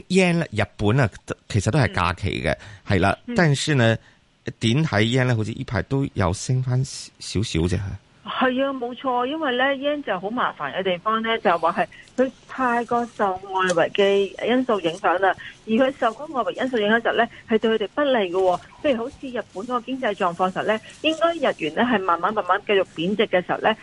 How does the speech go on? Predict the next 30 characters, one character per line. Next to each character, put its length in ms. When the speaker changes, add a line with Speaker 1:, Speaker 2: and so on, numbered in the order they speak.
Speaker 2:
先 140
對 120
佢 60
哋 160
嘅 120
出 60
口 260
有 200
利。 180
因 100
為 100
雖 240
然 140
就 80
係 200
日 120
本 120
係 200
一 40
個 180
呢 140
係 360
完 100
全 200
冇 160
資 160
源 100
嘅 140
國 280
家， 200